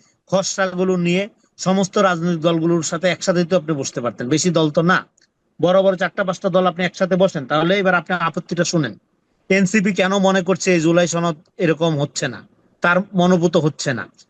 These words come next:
বিএনপি কেন মনে করছে এটাই সঠিক হচ্ছে, মনোভূত হচ্ছে, তাহলে ঘটনাটা কি ঘটতেছে? তো ফলে এটা আপনি ডায়ালগ করার মধ্যে দিয়ে সমাধান না করে, এখানেও আবার যদি আপনি রাজনৈতিক বিভাজনের চেষ্টা করেন, তাহলে যেটা হচ্ছে, দেখেন, একাত্তরে আমরা কি স-, আমরা কি করছিলাম,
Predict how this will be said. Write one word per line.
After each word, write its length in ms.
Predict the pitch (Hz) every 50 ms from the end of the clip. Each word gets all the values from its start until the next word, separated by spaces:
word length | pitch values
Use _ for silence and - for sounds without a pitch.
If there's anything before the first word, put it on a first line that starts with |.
| _ _ -
বিএনপি 340 | 156 196 202 196 180 190 185
কেন 200 | 202 202 202 208
মনে 220 | 196 196 190 196
করছে 320 | 180 190 180 - - 180 170
এটাই 180 | 160 185 175
সঠিক 360 | 156 - 170 151 165 156 131
হচ্ছে, 300 | 147 143 - - - 151
মনোভূত 360 | 139 147 151 147 143 147 - 147
হচ্ছে, 380 | 143 156 - - - 123 101 - _ _ _ _ _ _ _ _ _ _ -
তাহলে 180 | 170 175 175
ঘটনাটা 360 | 147 170 180 190 208 202 208 196
কি 200 | 160 190 196 165
ঘটতেছে? 580 | 151 165 - _ _ - 147 - - - - - _ _ - - _ _ _ _ _ _ -
তো 60 | 170
ফলে 220 | 139 208 214 214
এটা 160 | 196 185 226 208
আপনি 160 | 190 214 208
ডায়ালগ 280 | 185 185 185 190 196
করার 220 | - - 202 196 196
মধ্যে 200 | 185 185 170 190
দিয়ে 80 | 185
সমাধান 380 | 160 175 175 170 180 180 185 180
না 200 | 180 190 214 202
করে, 320 | - 208 190 160 156 175 - _ _ _ _ _ _ -
এখানেও 340 | 175 185 175 214 247 254 262
আবার 280 | 247 214 202 214 196
যদি 160 | 185 202 185 202
আপনি 200 | 180 170 190 175
রাজনৈতিক 500 | 165 156 147 151 170 175 190 180 175 151
বিভাজনের 440 | 147 139 156 160 156 175 180 175
চেষ্টা 340 | 156 - 160 - - - 180
করেন, 240 | 170 165 139 131 120
তাহলে 280 | - 147 151 170 185 185
যেটা 280 | 180 170 180 170 180
হচ্ছে, 420 | 156 170 156 - - - 220 240 - _ _ _ _ _ _ _ -
দেখেন, 300 | 160 170 - 214 196 156 - -
একাত্তরে 500 | 175 160 214 202 - - - 220 214 220
আমরা 240 | 202 185 190 185
কি 220 | 180 - - 185 175
স-, 160 | 156 - 180 190 - _ _ _ _ -
আমরা 220 | 170 160 160 165
কি 160 | - - 180
করছিলাম, 460 | 156 - 147 - - - 131 117 104